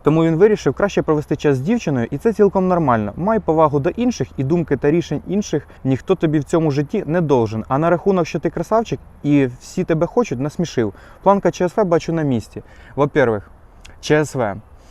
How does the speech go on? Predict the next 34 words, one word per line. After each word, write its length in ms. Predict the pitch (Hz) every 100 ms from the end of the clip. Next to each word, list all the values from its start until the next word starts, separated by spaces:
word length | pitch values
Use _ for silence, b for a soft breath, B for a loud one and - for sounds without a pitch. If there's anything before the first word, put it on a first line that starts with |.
| B B
Таке 200 | - 180
слово 320 | - 240 190
іспользують 520 | 143 - 202 190 147
тільки 260 | - 139 139
малолітні 540 | 135 156 185 220 214 160 -
пьозди, 420 | 135 117 988 988 988 B B -
тому 180 | 170 175
що 220 | - 175 - 160
я 240 | 135 180 - -
дуже 420 | 131 190 135 123
рідко 280 | 131 120 127
чую 380 | 143 165 135 -
це 120 | 127
слово 340 | - 113 104 - -
Ч 220 | - -
С 240 | 120 - 113
В. 220 | 104 92 - - - - -
Хтось 340 | - 151 117
реально 260 | 151 143 135
іспользує 380 | - 147 139
це 120 | 131 143
слово? 320 | 214 170 - b -
Сразу 380 | - 226 165
же 140 | 127 123
після 420 | - 160 160 139
цього 220 | - 160
коментаря, 600 | 151 143 131 123 127 156 196 - - -
судя 300 | - 165 147
по 120 | -
содержанню, 560 | 139 139 139 127 135 127
я 120 | 139
поняв, 320 | - 262 226
що 120 | - 143
це 300 | 190 175